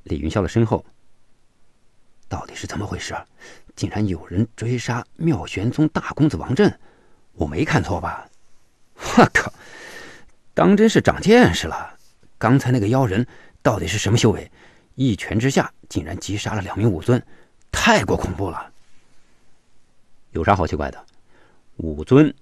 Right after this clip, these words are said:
也只是在你我面前高不可攀而已，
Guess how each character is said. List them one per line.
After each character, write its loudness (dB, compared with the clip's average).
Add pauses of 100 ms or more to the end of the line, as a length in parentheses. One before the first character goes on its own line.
也 -8
只 -10
是 -12
在 -4
你 -4
我 0
面 -2
前 -4
高 2
不 -2
可 -4
攀 0
而 0
已， -6